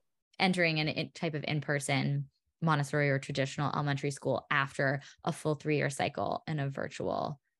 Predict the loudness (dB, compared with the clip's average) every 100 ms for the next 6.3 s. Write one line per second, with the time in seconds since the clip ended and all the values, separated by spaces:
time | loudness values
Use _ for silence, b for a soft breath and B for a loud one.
0 | _ -4 -4 -2 -2 -4 -6 -6 -4 -4
1 | -6 -4 -2 -2 0 0 0 -2 0 0
2 | 0 -4 -20 _ _ _ _ 0 4 6
3 | 6 2 -2 -4 -4 -2 0 0 -2 -2
4 | 0 2 0 -4 -6 -10 _ _ _ _
5 | 0 4 4 2 6 8 8 6 0 4
6 | 6 4